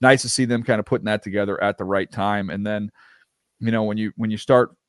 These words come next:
fast forwarding and, and, and looking into this game, I mean, there's, my first thought was, "Oh my gosh, you know, congrats on beating the Cowboys, but they're not, they're gonna get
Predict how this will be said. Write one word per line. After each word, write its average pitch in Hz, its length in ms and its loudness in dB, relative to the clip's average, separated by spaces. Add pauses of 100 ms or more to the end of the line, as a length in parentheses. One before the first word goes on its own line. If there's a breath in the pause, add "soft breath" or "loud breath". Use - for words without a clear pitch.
fast 117 360 2
forwarding 117 500 -4
and, 98 220 -10
and, 98 280 -8
and 101 160 -6
looking 110 260 -4
into 101 160 -2
this 92 180 -8
game, 101 580 -4
I 98 40 -12
mean, 95 220 -6
there's, 104 400 -4 (420 soft breath)
my 123 160 6
first 170 380 0
thought 143 300 4
was, 101 380 -4 (320)
"Oh 120 140 0
my 90 140 -6
gosh, 90 420 -10 (400)
you 110 100 -8
know, 92 100 -4
congrats 113 480 0
on 104 140 -4
beating 101 160 -4
the 90 60 -12
Cowboys, 87 540 -6
but 85 180 -8
they're 98 120 -4
not, 95 280 -10
they're 120 160 0
gonna 90 180 -6
get 69 240 -12